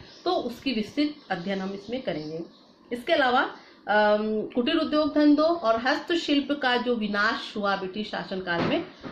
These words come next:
वो भी हमारा एक topic है इसमें। और इसके अलावा अंग्रेजों के द्वारा जो रेलवे की स्थापना हुई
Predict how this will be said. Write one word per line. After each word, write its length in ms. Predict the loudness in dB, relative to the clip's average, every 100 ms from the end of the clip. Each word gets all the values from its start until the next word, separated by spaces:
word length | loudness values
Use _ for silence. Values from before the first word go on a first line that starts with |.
| -4
वो 160 | 0
भी 100 | 0
हमारा 280 | 0 0 2
एक 140 | 0 0
topic 300 | -2 -2 -4
है 160 | -4
इसमें। 320 | -2 -4 -4 -4 -14 -14 0
और 240 | 2 2
इसके 220 | -2 -2 0
अलावा 460 | 2 4 2 2 -4 -14 -20 -20 -18 -6
अंग्रेजों 440 | 0 2 4 4 2
के 80 |
द्वारा 380 | 2 2 4 4
जो 280 | 2 4 4
रेलवे 320 | 4 0 0
की 140 | -2 -2
स्थापना 440 | 0 -2 0 0
हुई 340 | 0 -2 -6